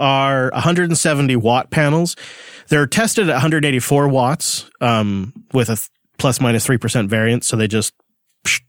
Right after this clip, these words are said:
put them at a hundred seventy watts. Um, and they're beautiful.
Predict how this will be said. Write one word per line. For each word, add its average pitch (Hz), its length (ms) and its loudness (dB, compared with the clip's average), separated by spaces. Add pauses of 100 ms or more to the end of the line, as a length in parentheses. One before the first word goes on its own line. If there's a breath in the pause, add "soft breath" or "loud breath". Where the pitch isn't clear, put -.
(180)
put 139 160 0
them 107 100 0
at 95 100 0
a - 20 -2
hundred 101 280 -2
seventy 101 280 -2
watts. 95 380 -4 (880 loud breath)
Um, 71 360 -10 (500)
and 127 100 2
they're 156 80 4
beautiful. 147 640 2